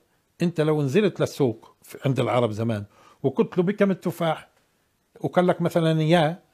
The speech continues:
بتفهم على طول إنه عشر دراهم يعني. تمام؟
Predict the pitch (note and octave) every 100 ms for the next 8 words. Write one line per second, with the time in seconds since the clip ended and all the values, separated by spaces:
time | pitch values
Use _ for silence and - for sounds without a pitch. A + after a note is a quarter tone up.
0 | _ A#3+ G3 F3 F3 - A3 D3+ D3+ C#3+
1 | E3+ C#3 F3 C#3+ C#3 E3 A2+ - _ _
2 | _ _ _ _ _ B2 F3 G#3